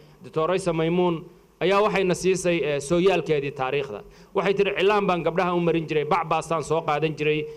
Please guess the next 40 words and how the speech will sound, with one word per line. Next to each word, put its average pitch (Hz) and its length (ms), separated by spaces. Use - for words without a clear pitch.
sidaasaan 175 480
ugu 156 140
xarxardhi 151 500
jiray." 104 220
Dhakhtaraddaa 185 560
waxay 175 280
i 160 40
badhay 170 300
qurxintan 160 480
casriga 165 400
ah, 165 160
way 196 220
i 180 40
qalabaysay. 165 720
Hadda 196 240
waxay 190 220
tiri, 185 200
"Waxaan 175 340
helaa 160 260
maalintii, 165 580
eh, 139 240
ilaa 143 200
laba 156 180
boqol 151 260
oo 143 80
dollar, 139 420
ilaa 139 240
boqol 143 300
dollar, 139 320
ilaa 139 180
saddex 151 260
boqol 139 220
oo 139 80
dollar, 135 280
mar 151 160
baan 143 140
shan 165 160
boqol 143 180
oo 127 80
dollar 117 280